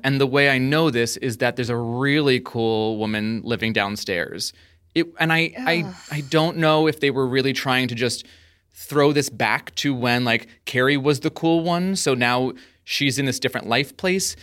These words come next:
Speaker 1: But I, it just didn't, it, I didn't think we needed a whole episode on it. There were so many strange things, like calling her podcast host at two thirty in the
Speaker 2: <laughs> I was gonna
Speaker 1: morning.
Speaker 2: say,
Speaker 1: Oh my gosh.
Speaker 2: calling,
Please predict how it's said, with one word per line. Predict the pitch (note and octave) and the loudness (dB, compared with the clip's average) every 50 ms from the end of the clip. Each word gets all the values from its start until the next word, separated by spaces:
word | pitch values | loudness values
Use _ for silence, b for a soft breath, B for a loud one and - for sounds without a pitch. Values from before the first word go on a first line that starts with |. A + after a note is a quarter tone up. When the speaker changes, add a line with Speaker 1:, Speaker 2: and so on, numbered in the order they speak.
| B B B B - | B B B B -8
Speaker 1:
But | - D3+ - - | -6 -6 -6 -6
I, | A2+ - _ _ _ - B2+ A2+ - | -12 -16 _ _ _ -16 -16 -6 -4
it | - E3 | -2 0
just | - G#3+ G#3+ | 0 0 0
didn't, | - B3 A3 - - - | 0 -2 -4 -4 -6 -8
it, | F3 - - _ - | -10 -10 -6 _ -2
I | E3 | 0
didn't | F#3+ A3 A3+ - | 2 2 0 0
think | - G#3 G3+ F#3 | -2 -2 -2 0
we | F#3 | 0
needed | E3+ D3+ D3+ C3 | 0 0 0 -2
a | C#3 | -2
whole | A#2 - C3 A#2+ - - | -2 -2 -2 -2 0 -2
episode | D3+ - - F3+ - - G3 F3+ | -2 -2 -2 -2 0 0 2 4
on | F3+ F3 F3 | 4 4 4
it. | F3+ F3+ - - B B B B B B - | 2 0 0 -4 B B B B B B 0
There | D#3+ D3+ | 2 2
were | D#3+ | 2
so | D3+ - - F#3+ F#3 | 0 0 2 2 2
many | G3+ G#3 F#3+ | 4 2 2
strange | - - - - C#3+ D3 C#3+ D3+ E3 F3 E3+ - - | 2 0 0 -2 -2 0 0 0 0 0 -2 -2 -2
things, | - C3 B2+ C#3 D3+ C#3 C3 | 0 0 2 2 0 0 0
like | B2 B2+ - | -2 -2 -4
calling | - - - D#3 D#3+ D#3+ D#3 | -6 -2 0 0 0 0 -2
her | C3 C3+ | -4 -4
podcast | A#2 - - - B2 C3+ C3 - D#3+ D#3 D3 - - | -6 -6 -2 -2 -2 -2 -2 -2 -2 -2 -2 -2 -4
host | - D#3 D#3 D#3+ D#3 - - - | -4 -2 0 0 -2 -2 -4 -6
at | F#3 - - _ | -6 -6 -6 _
two | - - - F#3 F#3+ | -4 -4 -2 -2 0
thirty | F#3 - - D3+ D3+ - D#3+ | 2 4 4 6 6 6 6
in | E3 D#3+ | 4 4
the | D3+ | 2
Speaker 2:
<laughs> | |
I | C#3 | 2
was | C3+ | 2
gonna | C3 C3+ D3+ D#3 | 2 4 4 4
Speaker 1:
morning. | - F#3+ G#3+ A3 | 4 4 2 0
Speaker 2:
say, | A3 - - B3+ A#3+ A#3+ A#3+ A#3 - | -2 -2 0 2 2 4 2 0 0
Speaker 1:
Oh | E3+ F#3 | -2 -2
my | G3+ G#3 G3+ | 0 0 -2
gosh. | F3 F3+ E3 F3+ G#3+ G#3 B3 A#3 | -2 -2 -2 0 4 4 6 6
Speaker 2:
calling, | A#3+ C#4 D4+ D4+ D4+ D4+ D#4 D4+ C4+ | 4 4 4 4 4 2 2 0 -2